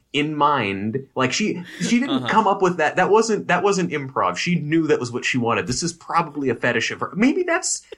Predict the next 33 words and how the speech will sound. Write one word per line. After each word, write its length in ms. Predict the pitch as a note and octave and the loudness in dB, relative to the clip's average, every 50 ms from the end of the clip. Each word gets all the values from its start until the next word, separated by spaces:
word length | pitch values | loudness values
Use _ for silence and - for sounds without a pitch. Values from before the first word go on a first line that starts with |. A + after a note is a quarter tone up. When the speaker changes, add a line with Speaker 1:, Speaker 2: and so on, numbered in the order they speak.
| _ - | _ -2
Speaker 1:
maybe 180 | B3+ C#4 C#4+ | 0 0 2
that's 300 | C4 B3 B3 A#3+ B3 - | 2 0 0 -2 -2 -2
the 80 | G#3 F#3+ | -4 -4
greater 340 | C#3+ - D#3+ E3 D#3+ D3+ C#3+ | -2 0 0 2 2 0 0
thing. 220 | C3+ E3+ C#3+ A2 | 0 0 0 0
Maybe 160 | C3 C3+ C#3+ | 0 0 0
that's 240 | C#3+ D3 D3 D#3+ F#3+ | 0 0 0 0 -2
Speaker 2:
It's 160 | F3+ - - D3 | -4 -4 -4 -4
Speaker 1:
her 80 | C#3 | -4
kink, 480 | C#3+ - - D3 A#2+ G2+ F2+ F2+ - - | -4 -2 -2 -2 -2 -2 -4 -6 -8 -4
and 160 | C3 C3 C3 | -2 0 0
she 120 | C3 D#3 C3+ | 0 -2 -2
Speaker 2:
and 100 | F#3+ F3+ | 0 0
Speaker 1:
can't 140 | C#3+ D3 - | -2 0 2
Speaker 2:
she, 60 | - | 2
Speaker 1:
get 120 | C#3 - F#3+ F#3 | 2 2 2 0
anyone 220 | C3 C3 B2+ B2 A#2+ A2 | -2 -2 -2 -2 0 0
to 40 | G#2+ | 0
Speaker 2:
she's 100 | G2 G2 | 2 0
Speaker 1:
do 60 | G2 E2+ | 0 0
it. 80 | - E3+ | 0 0
Speaker 2:
got 140 | G#3+ G3+ F#3+ | -2 0 0
a, 360 | F3+ D3+ C#3+ C#3+ C#3 - D3 | 0 0 0 0 0 -2 -4
a 40 | C3+ | -4
very 320 | B2+ B2 D3 D3+ D#3 D#3 | -4 -2 -2 0 0 -2
specific 540 | D3+ - - - C#3 - D#3+ C3+ B2+ C3 - | -2 -4 -8 -10 -8 -6 -4 -4 -4 -6 -6
sexual 380 | - C3+ A2+ - - C3+ A#2+ A#2 | -6 -6 -6 -6 -8 -12 -12 -10
trick, 300 | - - C#3 A#2+ B2 - | -6 -4 -4 -4 -4 -4
kind 220 | - E3+ G3 G#3 | -4 -4 -4 -4
of 80 | F3+ E3 | -4 -4
like 220 | E3 D3 B2+ B2 | -4 -4 -4 -4
Jeff 260 | - D3+ C#3 B2+ A#2+ | -6 -6 -6 -6 -6
Goldblum 560 | B2 B2 B2+ B2+ A#2 B2 A#2 A2 G#2+ G#2 G2 | -6 -6 -6 -6 -6 -10 -12 -12 -12 -14 -16